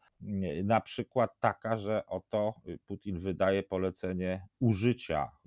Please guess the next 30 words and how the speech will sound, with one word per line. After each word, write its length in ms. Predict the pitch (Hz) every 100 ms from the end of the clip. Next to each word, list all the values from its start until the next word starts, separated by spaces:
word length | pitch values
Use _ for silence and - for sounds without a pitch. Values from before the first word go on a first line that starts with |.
| 73
y, 60 | 85
taktycznej 560 | - - - 104 - 90
broni 300 | 92 98 101
jądrowej, 600 | 90 95 92 76 98 135
a 120 | - 110
rozkaz 400 | 139 - 143 -
nie 80 |
zostaje 400 | 131 127 - 123
wykonany. 560 | 123 135 135 131 101 73 _ _ _ _ _
No, 80 | 67
jego 240 | 69 90
otoczenie 420 | 87 92 - 92
zdaje 280 | 87 82 95
sobie 260 | - 80 85
sprawę, 380 | - 90 104 85
że 160 | 85
już 300 | 82 101 - -
idzie 320 | 92 92 85 -
na 220 | 90 98
dno 220 | 73 65 -
i 60 | -
być 280 | _ _
może 320 | 85 73 95 127 _ -
dojdą 540 | 78 92 98 95 107
do 120 | 98
wniosku, 480 | 80 82 76 - 107
że 180 | 95 95
lepiej 580 | 92 127 147 - 85 80
jednak, 440 | 85 67 73 69 - _ _ _ _ _ -
y, 120 | 78